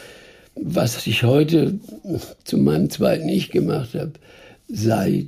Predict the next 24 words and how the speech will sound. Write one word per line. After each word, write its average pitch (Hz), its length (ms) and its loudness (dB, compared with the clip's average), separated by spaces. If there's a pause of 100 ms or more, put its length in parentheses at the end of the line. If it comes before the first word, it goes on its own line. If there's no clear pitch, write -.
(100)
diszipliniert. - 1120 -6 (520)
Es 202 220 2
ist - 280 -4
ganz 185 380 2
schwer, - 280 0
mit - 220 -2
neunzehn 143 580 0
diszipliniert 151 800 -8
zu - 120 -10
sein. - 300 -4
Man - 260 2
will - 140 2
sich - 260 0
ausprobieren, - 680 2
man 156 220 0
will - 140 0
erleben, 147 540 0
man - 220 -2
hat - 160 -6
eine 117 100 0
Sinnlichkeit. - 720 -2 (440)
Das - 100 -10
ist - 60 -4
alles, 185 440 2